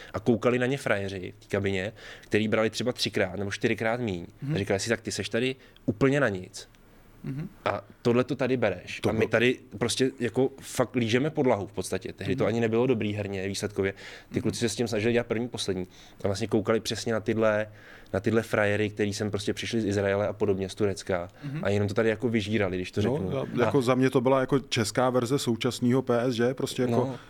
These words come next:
Speaker 3: dáš dohromady nažraný
Speaker 2: No, ale
Speaker 3: borce.
Speaker 2: ty, ty chceš jako
Speaker 1: Ale
Speaker 2: říct,
Speaker 1: jenom, jenom to
Speaker 2: že
Speaker 1: jsem chtěl
Speaker 2: Sparta
Speaker 1: říct.
Speaker 2: měla ty hráče si
Speaker 1: Přesně,
Speaker 2: vyplatit.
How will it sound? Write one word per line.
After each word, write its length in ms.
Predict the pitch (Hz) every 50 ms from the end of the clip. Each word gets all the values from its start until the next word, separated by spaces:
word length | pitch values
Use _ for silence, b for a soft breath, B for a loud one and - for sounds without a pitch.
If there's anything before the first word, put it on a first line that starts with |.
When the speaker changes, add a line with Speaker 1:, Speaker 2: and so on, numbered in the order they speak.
| B B
Speaker 3:
dáš 200 | - 110 113 113
dohromady 400 | 110 127 123 131 127 131 127 135
nažraný 400 | 131 123 110 104 117 120 123 139
Speaker 2:
No, 60 | 151
ale 80 | 165 185
Speaker 3:
borce. 380 | 180 - - - 117 110 104 110
Speaker 2:
ty, 60 | 113 - -
ty 100 | - 180
chceš 220 | 160 - 208 - -
jako 220 | 196 - - 196
Speaker 1:
Ale 200 | 131 135 139 147
Speaker 2:
říct, 300 | 143 135 147 214 - -
Speaker 1:
jenom, 240 | 135 127 135 147 147
jenom 200 | 139 131 147 151
to 60 | -
Speaker 2:
že 80 | 208 208
Speaker 1:
jsem 80 | 160
chtěl 120 | 147 160 143
Speaker 2:
Sparta 160 | 127 - 208
Speaker 1:
říct. 40 | 196
Speaker 2:
měla 160 | 202 208 202
ty 120 | 202 - 202
hráče 280 | 196 196 190 190 202
si 120 | 190 - 196
Speaker 1:
Přesně, 280 | 156 147 202 185 143
Speaker 2:
vyplatit. 280 | 131 131 160 - -